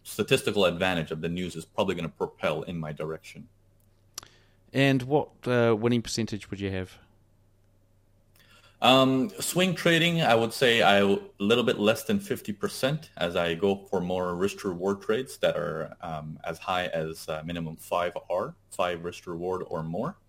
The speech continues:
Speaker 1: So, uh, the, the winning percentage is a little bit less than, uh, fifty percent.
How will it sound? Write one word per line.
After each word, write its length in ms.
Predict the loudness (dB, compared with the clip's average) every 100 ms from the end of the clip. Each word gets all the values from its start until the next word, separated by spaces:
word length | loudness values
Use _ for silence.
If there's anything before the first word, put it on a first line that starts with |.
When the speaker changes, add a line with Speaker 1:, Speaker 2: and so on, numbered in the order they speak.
| _ _ _
Speaker 1:
So, 560 | -8 -2 0 -2 -4 -12 _
uh, 260 | -10 -8 -8
the, 240 | -4 -4 -4 _
the 60 | -6
winning 340 | -2 -2 -4
percentage 520 | -6 -8 -6 -8 -10 -10
is 180 | -12 -8
a 20 |
little 140 | -8
bit 160 | -8 -10
less 220 | -14 -16
than, 320 | -14 -14 -12 -16
uh, 60 | -14
fifty 240 | -14 -14
percent. 320 | -20 -18 -16